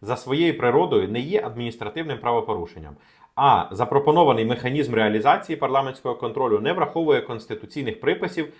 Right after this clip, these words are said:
щодо випадків і умов настання конституційно-правової відповідальності,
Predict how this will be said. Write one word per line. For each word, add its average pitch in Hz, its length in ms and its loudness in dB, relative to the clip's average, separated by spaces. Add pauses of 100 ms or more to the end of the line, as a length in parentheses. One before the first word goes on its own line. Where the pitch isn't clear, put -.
(180)
щодо 117 300 0
випадків 107 540 0
і 107 40 0
умов 120 340 2
настання 117 400 -4
конституційно-правової 117 1200 -2
відповідальності, 151 760 -4